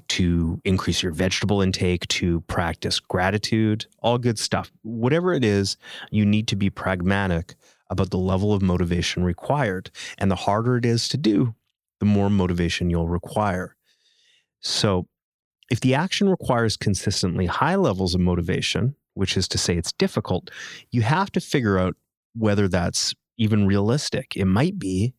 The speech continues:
if we're talking about something absolutely massive, like you've had an epiphany,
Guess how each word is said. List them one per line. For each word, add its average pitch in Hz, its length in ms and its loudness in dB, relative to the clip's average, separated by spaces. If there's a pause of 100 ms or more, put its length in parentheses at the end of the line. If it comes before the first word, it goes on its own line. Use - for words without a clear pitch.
if 107 160 0
we're 107 60 2
talking 98 420 0
about 92 220 -2
something 95 420 -2
absolutely 110 640 0
massive, 90 720 -2 (320)
like 101 180 0
you've 107 100 0
had 98 200 -2
an 95 80 2
epiphany, - 720 -4